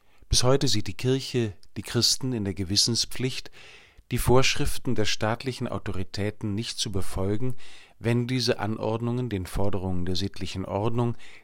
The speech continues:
den Grundrechten des Menschen oder den Weisungen des Evangeliums widersprechen, so der Katechismus. Ich habe nicht den Eindruck, dass wir so weit schon sind, aber Wachsamkeit ist auf beiden Seiten angesagt.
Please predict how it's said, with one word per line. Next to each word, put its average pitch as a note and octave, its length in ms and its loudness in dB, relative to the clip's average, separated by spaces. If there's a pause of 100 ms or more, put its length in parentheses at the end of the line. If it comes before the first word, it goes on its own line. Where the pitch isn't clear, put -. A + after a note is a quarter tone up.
den F#2 120 -6
Grundrechten F#2+ 680 6
des F2+ 200 0
Menschen G#2 580 -2
oder G#2+ 180 -4
den G2+ 240 -2
Weisungen G2 520 -2
des G2 140 -4
Evangeliums F2+ 880 -2
widersprechen, E2+ 760 -4 (540)
so G2 160 -2
der G2 100 6
Katechismus. F2+ 760 -2 (760)
Ich - 140 -6
habe B2+ 160 2
nicht C3+ 220 0
den B2+ 180 0
Eindruck, G#2 400 -2
dass - 180 -2
wir F#2+ 100 -2
so F#2 160 -4
weit F#2 220 -2
schon F2 180 -4
sind, F2 460 -6 (680)
aber A#2 220 6
Wachsamkeit A#2+ 680 2
ist - 160 -4
auf - 120 0
beiden F#2+ 320 0
Seiten F#2+ 360 -4
angesagt. E2+ 840 -6